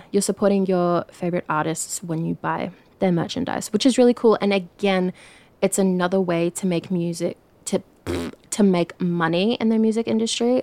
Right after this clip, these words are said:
um, merchandise. We also have our add-on, which is our artist profile, and you'll find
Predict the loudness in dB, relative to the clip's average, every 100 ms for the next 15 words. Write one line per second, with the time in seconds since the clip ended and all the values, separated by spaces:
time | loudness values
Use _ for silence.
0 | -2 -2 -2 -4 -10 -20 -14 -2 -2 0
1 | -4 -4 -4 -6 -8 _ 0 2 2 0
2 | 0 2 2 2 0 0 -2 0 0 2
3 | 0 2 2 2 2 -2 -2 -4 -2 0
4 | 0 -2 -2 -2 2 2 2 -2 -6 -4
5 | -4 -4 -2 0 0 0 0 0 -2 0
6 | 2 4 4 2 0